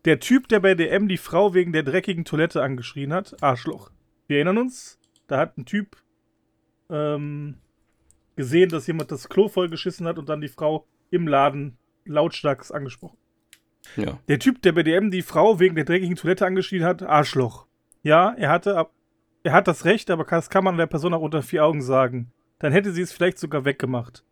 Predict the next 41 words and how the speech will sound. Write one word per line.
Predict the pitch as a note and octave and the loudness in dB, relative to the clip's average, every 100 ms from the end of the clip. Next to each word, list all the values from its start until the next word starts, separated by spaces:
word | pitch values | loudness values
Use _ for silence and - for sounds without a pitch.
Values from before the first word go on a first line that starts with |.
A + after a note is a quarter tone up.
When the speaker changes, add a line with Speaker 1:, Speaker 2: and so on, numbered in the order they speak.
| _ _ _ | _ _ _
Speaker 1:
Wenn | D3 E3+ | 0 2
man | E3+ | 4
durch | F3+ | 2
Speaker 2:
Ja. | - | 2
Speaker 1:
den | D#3 | 0
Laden | C#3+ E3+ A3 F#3 | 6 8 8 4
brüllt, | D#3+ G#3 G3 | 4 4 4
stört | - G3 F#3+ | 2 4 4
man | E3+ | 2
allen | F#3 G3+ | 2 2
anderen | F3+ F3+ | 0 -2
Menschen | F#3 F3+ - D#3 | -2 -4 -4 -4
mit. | D#3+ - _ - | -4 -8 _ -2
Denkt | F3 F#3 | -2 2
doch | F3+ | 2
mal | E3+ D#3+ | 2 2
an | C#3 | 2
Becky, | D3 G3+ G#3+ | 2 2 -2
die | E3 D#3 | -4 -4
einfach | F3+ E3 | -4 -4
nur | E3 | -2
eine | D#3+ | -2
neue | D#3 D3 | -2 -2
Gesichtscreme | C3+ F3+ - - F3+ | -2 -4 -6 0 0
braucht, | D3+ D#3+ D#3+ | 2 0 -2
und | C3 | -10
Torben, | - E3 E3 E3+ - - - | 0 0 2 -4 -8 -20 -10
der | D3+ | -2
eh | E3 F3 | 0 2
schon | F3 | 0
nervös | D#3 C#3 D#3 - | 0 0 -2 -2
ist, | D#3 D3 | -6 -4
weil | |
er | C3+ | -4
sich | B2 | -4
gerade | - C#3 | -4 -4
zum | B2 A#2+ | -4 -4
ersten | D#3 - D#3 | -4 -4 -6
Mal | D#3 | -2
Kondome | G3 E3 E3+ E3 | -2 0 -2 -2
kauft. | C#3+ C#3 - - | -2 -2 -4 -18